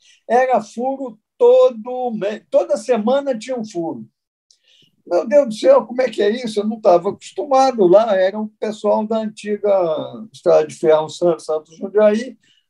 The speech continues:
Um, muitos foram, como é que se diz, assimilados pela Petrobras, né? Passaram pra Petrobras. E os furos eram toda semana e tinha, era, era rotina já.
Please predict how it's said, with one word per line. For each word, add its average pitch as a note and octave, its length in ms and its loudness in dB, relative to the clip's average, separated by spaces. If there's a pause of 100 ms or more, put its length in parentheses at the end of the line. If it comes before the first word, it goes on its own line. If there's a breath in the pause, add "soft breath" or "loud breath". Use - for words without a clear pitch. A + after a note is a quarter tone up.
Um, E3+ 800 -4
muitos F#3+ 720 4 (140)
foram, F3+ 840 2
como E3 160 -6
é D#3 100 -4
que - 100 -20
se C#3+ 160 -20
diz, D3 360 -10 (800)
assimilados G3 760 4
pela G#3+ 300 -2
Petrobras, G#3+ 680 0
né? D3 180 -16
Passaram F#3 460 -4
pra G#3 140 -6
Petrobras. G3+ 720 -6 (1300)
E B3 380 -6 (480)
os A#3 180 2
furos C#4 680 2 (300)
eram A#3+ 400 4
toda C#4 340 2
semana G3+ 680 -2
e B3 360 -12
tinha, F4+ 280 2
era, E4 440 4
era D#4+ 200 4
rotina C#4 600 -6
já. G3 440 0